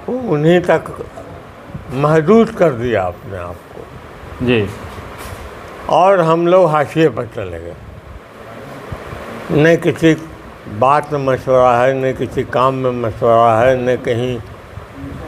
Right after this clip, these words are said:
Speaker 1: आपने देखा होगा, जब हमने resign लगाया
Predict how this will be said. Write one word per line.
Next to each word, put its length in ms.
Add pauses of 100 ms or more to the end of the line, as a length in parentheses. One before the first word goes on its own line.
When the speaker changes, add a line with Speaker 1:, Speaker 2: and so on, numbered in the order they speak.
(500)
Speaker 1:
आपने 340
देखा 320
होगा, 380
जब 240
हमने 420
resign 380
लगाया 640